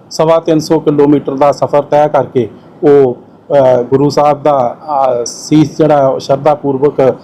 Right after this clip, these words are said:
ਲੈ ਕੇ ਆਏ ਸੀਗੇ। ਅ, ਦਸਵੇਂ ਪਾਤਸ਼ਾਹ ਸ਼੍ਰੀ ਗੁਰੂ ਗੋਬਿੰਦ ਸਿੰਘ ਸਾਹਿਬ ਨੂੰ ਸੀਸ ਸੌਂਪਿਆ ਸੀਗਾ ਤੇ ਉਹਨਾਂ ਨੇ "ਰੰਗਰੇਟੇ ਗੁਰੂ ਕੇ ਬੇਟੇ" ਨਾਮ ਜਿਹੜਾ ਆ ਉਹ ਦਿੱਤਾ ਸੀਗਾ। ਉਹਨਾਂ ਦਾ, ਅ, ਸ਼ਹੀਦੀ ਸ-, ਅ, ਸਮਾਰਕ ਜਿਹੜਾ ਹੈ, ਯਾਦਗਾਰੀ ਸਮਾਰਕ ਜਿਹੜਾ ਹੈ,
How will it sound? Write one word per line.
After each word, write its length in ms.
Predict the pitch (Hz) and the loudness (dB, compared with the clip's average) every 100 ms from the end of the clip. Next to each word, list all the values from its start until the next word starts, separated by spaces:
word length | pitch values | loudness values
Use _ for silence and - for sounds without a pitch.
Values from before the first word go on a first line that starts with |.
| - - 135 | -14 -6 0
ਲੈ 200 | 135 131 | 2 2
ਕੇ 160 | 151 | 2
ਆਏ 180 | 147 160 | 2 2
ਸੀਗੇ। 380 | 156 160 156 139 - - - 143 | 2 0 2 0 -4 -20 -6 -2
ਅ, 320 | 131 127 123 | 0 0 -2
ਦਸਵੇਂ 380 | 123 131 160 151 | -2 -2 0 0
ਪਾਤਸ਼ਾਹ 460 | 147 135 147 143 | 0 0 0 0
ਸ਼੍ਰੀ 240 | 123 139 135 | 0 -4 -2
ਗੁਰੂ 200 | 139 143 | -2 0
ਗੋਬਿੰਦ 360 | 135 127 143 | 0 2 0
ਸਿੰਘ 220 | 143 151 | -2 -2
ਸਾਹਿਬ 300 | 143 143 135 | 0 0 2
ਨੂੰ 220 | 143 131 117 | 0 -2 -4
ਸੀਸ 340 | - 135 127 | -2 -2 0
ਸੌਂਪਿਆ 380 | 139 131 151 151 | -2 0 2 0
ਸੀਗਾ 380 | 147 139 135 - - - | 0 0 0 -2 -14 -4
ਤੇ 60 | 143 | 0
ਉਹਨਾਂ 220 | 139 147 | 2 0
ਨੇ 180 | 143 123 - - - | 0 -4 -8 -10 -2
"ਰੰਗਰੇਟੇ 640 | 135 139 151 135 147 143 | 0 2 2 2 2 2
ਗੁਰੂ 240 | 135 135 131 | 2 0 0
ਕੇ 160 | 143 | 0
ਬੇਟੇ" 380 | 131 123 135 120 - - - | 2 2 2 0 -2 -18 -4
ਨਾਮ 340 | 127 123 127 127 | 0 2 2 2
ਜਿਹੜਾ 380 | 135 135 123 110 | 0 2 0 -2
ਆ 60 | - - - | -8 -20 -4
ਉਹ 80 | 151 | -2
ਦਿੱਤਾ 320 | 123 - 156 | -2 0 0
ਸੀਗਾ। 360 | 156 139 147 135 - - 160 | 0 0 0 -2 -8 -6 0
ਉਹਨਾਂ 220 | 156 175 | 2 2
ਦਾ, 340 | 165 156 143 - 165 143 135 | 2 0 -2 -4 0 2 2
ਅ, 20 | 127 | 0
ਸ਼ਹੀਦੀ 440 | - 151 135 143 | 0 0 2 0
ਸ-, 80 | 131 | 2
ਅ, 280 | 151 143 131 | 2 4 2
ਸਮਾਰਕ 440 | 147 135 143 143 | 0 0 0 0
ਜਿਹੜਾ 220 | 156 156 | 0 2
ਹੈ, 140 | 151 139 | 2 2
ਯਾਦਗਾਰੀ 640 | 135 131 131 135 143 143 | 2 2 0 0 0 0
ਸਮਾਰਕ 400 | 147 143 139 135 | -2 2 2 0
ਜਿਹੜਾ 280 | 139 143 | 0 2
ਹੈ, 100 | 135 | 2